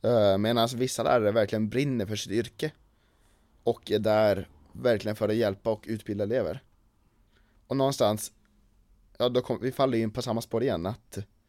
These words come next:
jag blir, jag gillar det här att se andra utvecklas. Och då kan jag också se på andra, förmodligen när de brinner någonstans utifrån, kanske s-, lite samma håll, att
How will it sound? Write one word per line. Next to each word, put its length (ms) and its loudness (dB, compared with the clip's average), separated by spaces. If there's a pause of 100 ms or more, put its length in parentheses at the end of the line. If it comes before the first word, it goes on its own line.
(460)
jag 240 4
blir, 340 0 (760)
jag 220 2
gillar 240 2
det 60 -2
här 140 2
att 160 -2
se 160 0
andra 260 0
utvecklas. 540 -4 (540)
Och 100 -2
då 100 2
kan 120 0
jag 40 4
också 200 -4
se 260 0
på 220 -6
andra, 460 0 (1160)
förmodligen 420 0
när 100 2
de 120 0
brinner 360 0
någonstans 400 -2
utifrån, 320 -6
kanske 220 -6
s-, 180 -10
lite 240 -4
samma 260 -2
håll, 260 0 (720)
att 180 -4